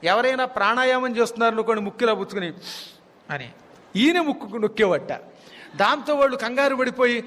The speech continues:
వదులు, వదులంటే, 'వదులుగా ఉందా?' అని ఇంకొంచెం గట్టిగా నొక్కాడు. దాంతో వాళ్ళు హడిలిపోయారు. అతి కష్టమే తోశారు. పాపం ఎవరైనా నైవేద్యం పెట్టాక తిందామని అరటిపళ్ళు పెట్టుకున్నారా, ఇక అరటిపండు కనపడితే ఆయన దగ్గర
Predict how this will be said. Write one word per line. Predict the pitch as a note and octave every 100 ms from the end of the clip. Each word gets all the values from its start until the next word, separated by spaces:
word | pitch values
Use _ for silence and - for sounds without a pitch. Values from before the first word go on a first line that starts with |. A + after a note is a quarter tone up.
| - F#3+
వదులు, | C4+ D#4+ D#4
వదులంటే, | C#4 C#4 C#4 C4 C#4+
'వదులుగా | G3+ A3+ D4 D4+
ఉందా?' | D4 C#4+ C#4+ C4 -
అని | C4
ఇంకొంచెం | D4 E4+ D4 D4+
గట్టిగా | C#4 A#3+ A#3
నొక్కాడు. | - F#3+ C#3+ - - - - - - - - - - - C#3+
దాంతో | G#3+ C4+ C#4+ C4
వాళ్ళు | B3 A3
హడిలిపోయారు. | F#3+ A#3+ B3 A#3 G#3+ D#3+ C3+ - -
అతి | F3+ A#3+
కష్టమే | B3 - B3 A#3+
తోశారు. | A#3+ G#3+ A3+ A3+ F3 C3 - - - - -
పాపం | G#3+ A3+ A#3
ఎవరైనా | G#3 G#3+ B3 B3 B3
నైవేద్యం | G3 A3+ B3+ A#3 F#3+ B3+
పెట్టాక | A#3+ A#3+ B3 B3 A#3+
తిందామని | A#3 A3 A3+ B3 A#3+
అరటిపళ్ళు | G3+ A#3 A#3+ C4 B3
పెట్టుకున్నారా, | A#3+ A#3+ A#3 A#3 A#3+ B3
ఇక | F3 E3
అరటిపండు | C#3+ F3+ A3+ B3 A#3+
కనపడితే | A3 A3+ A3+ A3+ B3
ఆయన | A#3 G#3+ G#3+
దగ్గర | G#3+ A#3